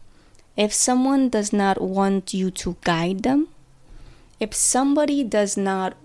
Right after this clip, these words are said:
want to be saved, it is not your job to save them. It is not your responsibility to change them. It is not your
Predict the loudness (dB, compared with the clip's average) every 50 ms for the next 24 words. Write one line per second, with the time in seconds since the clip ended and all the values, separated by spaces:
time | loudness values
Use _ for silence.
0 | -20 -12 -10 -4 -4 -2 -2 -4 -6 -8 -8 -10 -6 -6 -6 -6 -6 -6 -6 -4
1 | -4 -4 -4 -6 -8 -12 -14 -20 -20 -20 -20 -20 _ _ -20 -20 -20 -20 _ -20
2 | -20 _ _ -20 -20 -20 -20 -14 -6 -2 0 2 4 2 2 2 0 0 0 0
3 | -2 -2 -2 -2 -2 -2 -2 -4 -4 -4 -4 -8 -10 -12 -14 -14 -14 -14 -14 -16
4 | -20 -20 -20 _ _ _ _ _ _ _ _ -16 -10 -10 -10 -8 -8 -8 -10 -10
5 | -10 -14 -18 -18 -18 -20 -20 -20 -20 -20 -20 -20 _ -20 -20 -20 -12 -4 -4 -4
6 | -2 0 0 0 0 0 0 -2 -2 -2 -4 -6 -6 -6 -4 -4 -4 -4 -6 -6
7 | -8 -6 0 0 0 0 0 -2 -2 -4 -4 -6 -10 -12 -16 -20 -20 -20 _ _
8 | _ _ _ _ _ _ _ _ _ _ _ -14 -12 -10 -6 -4 -4 -2 -2 -2
9 | -4 -6 -6 -8 -8 -8 -8 -10 -10 -12 _ _ -20 -20 -20 _ -6 -4 -4 -2
10 | -2 0 2 2 0 0 0 -2 -2 0 4 4 6 6 6 6 6 4 4 2
11 | 2 0 -2 -6